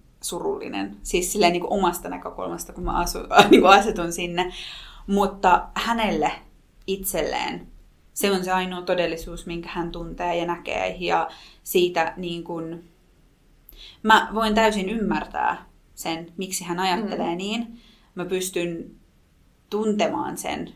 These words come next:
Speaker 1: miltä, mil-, miksi, miksi hänestä tuntuu näin. Tässä mun, meidän työssä se on just se, että, että kun on paljon, näkee ja kuulee sitä, niin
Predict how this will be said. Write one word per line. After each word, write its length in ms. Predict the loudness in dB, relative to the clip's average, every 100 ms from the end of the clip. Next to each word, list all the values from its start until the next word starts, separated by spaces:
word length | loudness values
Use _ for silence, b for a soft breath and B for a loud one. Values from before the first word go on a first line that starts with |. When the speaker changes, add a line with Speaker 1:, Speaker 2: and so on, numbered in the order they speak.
| -8
Speaker 1:
miltä, 380 | -4 -4 -4 -8
mil-, 260 | -6 -6 -4
miksi, 380 | -4 -4 -8 -8
miksi 240 | -8 -6
hänestä 340 | -6 -6 -6 -6
tuntuu 340 | -6 -6 -6
näin. 240 | -2 -2 -4 B B B
Tässä 220 | 0 0
mun, 220 | -4 -6 -2
meidän 200 | -2 0
työssä 340 | 0 -2 -4
se 140 | -4 -2
on 120 | -2
just 200 | -6 -6
se, 180 | -4 -4
että, 380 | -2 -4 -4 B B B B _
että 180 | -12 -8
kun 120 | -2
on 180 | 0 2
paljon, 420 | 4 4 4 2 -2 -12 -20 _ -2
näkee 380 | -2 0 0
ja 80 | -2
kuulee 500 | -6 -6 -2 2 2
sitä, 260 | 0 -6 -8 -8 _ _ -12
niin 520 | -6 -2 -4 -4 -8